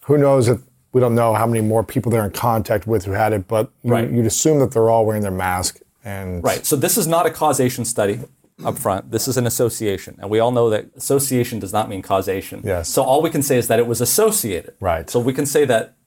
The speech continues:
Speaker 1: It's not the cause, but it's associated,
Speaker 2: Well, we don't
Speaker 1: yeah.
Speaker 2: know that it's the cause.
Speaker 1: Right, we
Speaker 2: It
Speaker 1: don't,
Speaker 2: could be the
Speaker 1: it could
Speaker 2: cause.
Speaker 1: be the cause.
Speaker 2: Could be the cause, but we don't know. It's
Speaker 1: Yes.
Speaker 2: kinda like, you know, having a, a cigarette lighter, uh, in your, in your pocket
Speaker 1: Right.
Speaker 2: and then saying it's associated with lung cancer. But is the cigarette lighter actually causing the lung cancer,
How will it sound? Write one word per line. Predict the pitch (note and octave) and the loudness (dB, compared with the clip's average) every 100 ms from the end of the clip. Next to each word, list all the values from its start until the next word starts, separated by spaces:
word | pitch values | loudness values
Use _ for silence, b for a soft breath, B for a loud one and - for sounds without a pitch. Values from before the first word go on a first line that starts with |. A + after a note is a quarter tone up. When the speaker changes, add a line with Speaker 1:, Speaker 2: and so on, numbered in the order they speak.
| _ _ _ - | _ _ _ -6
Speaker 1:
It's | - | 0
not | D3 | 2
the | C#3 | 2
cause, | - F#3 F#3+ G#2+ G2+ | 0 2 2 2 0
but | G#2+ | 0
it's | A2+ - | -2 0
associated, | - - D#3+ | -2 2 2
Speaker 2:
Well, | D3+ | 4
we | |
don't | C#3+ D#3+ | 2 2
Speaker 1:
yeah. | B2 | 4
Speaker 2:
know | C#3+ | 4
that | B2 | 2
it's | F#2+ - | 0 -6
the | |
cause. | - G2+ F#2+ | -4 -2 -2
Speaker 1:
Right, | |
we | G2 | 0
Speaker 2:
It | |
Speaker 1:
don't, | B2 | 2
Speaker 2:
could | B3 | 2
be | D#4+ | 2
the | |
Speaker 1:
it | B2+ | 2
could | G3 | 4
Speaker 2:
cause. | |
Speaker 1:
be | D#3 | 4
the | A2 | 2
cause. | G#2 E2+ | 0 -2
Speaker 2:
Could | - | -2
be | B2 | 0
the | G2+ | -2
cause, | - - - | -2 -10 -4
but | A#2 | 0
we | B2 | 2
don't | A2 | 0
know. | G2+ - _ _ | -2 -12 _ _
It's | - | -4
Speaker 1:
Yes. | A#2 F2 | -2 0
Speaker 2:
kinda | E3 | 2
like, | D#3 B2 B2+ | 2 2 0
you | |
know, | A2 | -2
having | G2+ A2+ A2+ G#2 | 0 0 0 2
a, | G2 G2 | 2 0
a | F#2+ | -2
cigarette | - C3+ A2+ A2 - | -6 -2 0 0 2
lighter, | G2 F#2+ F#2+ F2+ _ _ _ _ | 0 2 -2 -4 _ _ _ _
uh, | - F#2 F#2 | -4 -4 -4
in | A2+ | -6
your, | G2+ F#2+ F#2+ | -6 -4 -6
in | - | -6
your | G2 | -8
pocket | F2+ - G#2+ G#2+ F#2+ | -2 -2 0 0 -2
Speaker 1:
Right. | F2 G#2+ | 0 -2
Speaker 2:
and | |
then | G#2+ G#2+ | 0 -2
saying | - G2 F#2+ | 0 -2 -2
it's | A#2 | -4
associated | A2 - G3+ F3 D#3 | -2 0 0 2 2
with | B2 B2 | 2 2
lung | B2 A#2 | 0 -2
cancer. | G2+ E2+ - - _ | -4 -6 -12 -18 _
But | - G#2+ | -4 -4
is | |
the | G#2+ | -4
cigarette | - C#3+ C3+ B2 | -4 0 0 2
lighter | A#2 A2 | 0 0
actually | G2+ G2+ - D#2+ | -2 -8 -10 -6
causing | G2 A2+ D3+ | 0 0 0
the | D3 | 0
lung | D3+ D3+ | 0 -2
cancer, | D#3 D3 C#3+ D#3+ D#3+ | -4 -6 -2 -2 -4